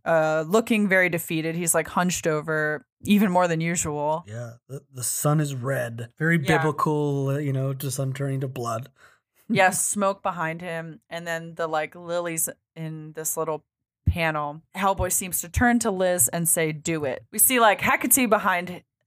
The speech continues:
Speaker 1: Hellboy in the, like, Iron Maiden version, uh, at first,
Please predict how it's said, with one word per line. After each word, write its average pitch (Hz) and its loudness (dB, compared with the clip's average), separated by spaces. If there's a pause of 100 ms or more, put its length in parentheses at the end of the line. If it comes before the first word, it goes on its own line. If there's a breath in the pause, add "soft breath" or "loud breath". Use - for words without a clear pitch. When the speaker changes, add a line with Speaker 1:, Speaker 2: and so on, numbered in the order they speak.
(120)
Speaker 1:
Hellboy 170 2
in 196 0
the, 180 2
like, 170 4
Iron 175 4
Maiden 170 0
version, 156 -6 (200)
uh, 143 0 (200)
at 165 -2
first, - -2